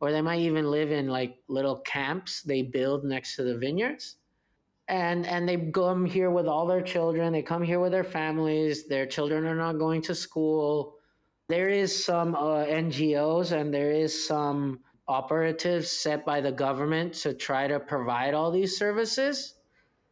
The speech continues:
Also, uh, they, um, wine growers and people that hire them are also sometimes obliged to, to provide these services. But a-, as I said, not all of them do.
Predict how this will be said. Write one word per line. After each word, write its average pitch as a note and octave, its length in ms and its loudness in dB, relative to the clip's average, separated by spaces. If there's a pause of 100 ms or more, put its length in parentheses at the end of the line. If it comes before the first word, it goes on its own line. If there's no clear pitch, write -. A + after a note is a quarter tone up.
(460)
Also, E3 560 2
uh, D3 200 2
they, C3+ 540 2
um, B2+ 480 2
wine D3+ 380 2
growers D#3 500 2
and C3+ 100 0
people D3 320 0
that C3 160 0
hire C#3+ 380 0
them D#3 220 0
are C#3 120 0
also C3+ 440 -2
sometimes C3+ 520 -6
obliged B2+ 640 -2
to, B2+ 300 0
to B2+ 260 -4 (300)
provide C3+ 420 0
these F3+ 220 0
services. G3 520 0
But C#3 200 0
a-, C3 260 0
as C3+ 200 -2
I C3 100 0
said, C#3 380 -2
not C3 420 -2
all C3 220 2
of B2 160 -2
them B2 240 -2
do. C#3 380 0